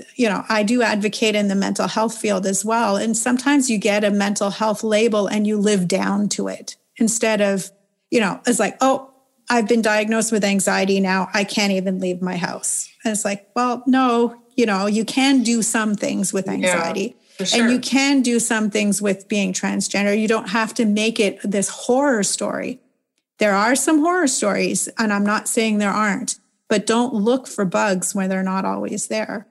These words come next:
Speaker 2: Yeah. So now, uh, uh, the other, uh, part to it is, what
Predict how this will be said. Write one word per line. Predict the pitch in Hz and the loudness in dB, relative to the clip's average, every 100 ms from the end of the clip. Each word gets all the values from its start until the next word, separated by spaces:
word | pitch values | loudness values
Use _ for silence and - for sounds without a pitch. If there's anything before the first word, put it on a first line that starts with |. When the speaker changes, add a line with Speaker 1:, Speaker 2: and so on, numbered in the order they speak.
| _ | _
Speaker 2:
Yeah. | 196 180 175 - _ _ | -2 -2 -2 -8 _ _
So | - 302 269 262 262 220 - - | -4 2 4 4 2 0 -6 -2
now, | 240 233 233 - 233 | 0 2 0 -2 -2
uh, | 220 - - - 214 | -2 -4 -10 -6 -4
uh, | 202 214 | -4 0
the | 226 233 | 2 4
other, | 240 240 226 220 208 - - - - | 4 4 4 2 0 -2 -10 -14 -12
uh, | 214 | -4
part | 254 233 - | 0 0 0
to | 254 220 | 0 2
it | 202 | 2
is, | 175 202 190 196 190 190 - - - _ | 2 2 2 2 2 0 -2 -6 -10 _
what | 208 190 208 247 349 - | -10 -4 0 0 -2 -8